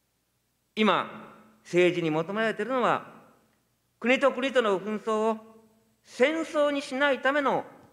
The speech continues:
外交努力に力を尽くすことではないでしょうか。ところが今、自民党や維新など、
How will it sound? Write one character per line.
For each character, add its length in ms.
外 220
交 340
努 100
力 200
に 480
力 460
を 100
尽 120
く 120
す 100
こ 100
と 120
で 80
は 180
な 120
い 60
で 100
し 60
ょ 40
う 20
か。 60
と 60
こ 60
ろ 100
が 60
今、 340
自 100
民 140
党 160
や 180
維 80
新 240
な 100
ど、 160